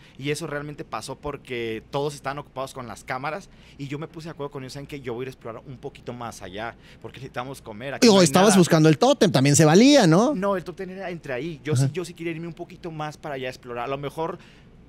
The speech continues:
Speaker 2: Pues ver qué
Speaker 1: conseguir
Speaker 2: te
Speaker 1: más comida.
Speaker 2: encontrabas,
Speaker 1: Claro,
Speaker 2: claro.
Speaker 1: claro, claro. Y sí fueron, eh, llega un momento en que yo camino como una hora y media, dos, y digo, "No, o sea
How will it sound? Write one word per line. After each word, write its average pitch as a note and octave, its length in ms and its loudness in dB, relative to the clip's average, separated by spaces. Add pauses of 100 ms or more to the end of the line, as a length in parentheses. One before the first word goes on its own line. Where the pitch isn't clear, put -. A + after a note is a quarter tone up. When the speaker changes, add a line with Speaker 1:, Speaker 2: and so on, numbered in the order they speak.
(720)
Speaker 2:
Pues B2+ 140 2
ver E3 200 8
qué G3 100 6
Speaker 1:
conseguir A3 40 -4
Speaker 2:
te G#3+ 60 8
Speaker 1:
más G3 80 4
comida. A3 140 6
Speaker 2:
encontrabas, B3 460 6
Speaker 1:
Claro, - 20 -2
Speaker 2:
claro. E3+ 260 6
Speaker 1:
claro, G3 260 0
claro. E3+ 300 -4 (280)
Y E3+ 180 -6
sí F3+ 240 -4
fueron, F3 500 -2
eh, D3+ 160 -12
llega D#3 240 -2
un F3 100 -4
momento E3+ 260 -8
en - 40 -12
que D#3 60 -10
yo D3 140 -4
camino D3+ 400 -8
como C3 200 -10
una C#3 220 -6
hora C3+ 140 -6
y C3+ 80 -8
media, C3 340 -6
dos, B2 380 -8 (400)
y C3 100 -4
digo, C3 340 -4 (200)
"No, C#3+ 180 -4
o - 180 -10
sea B2 220 -8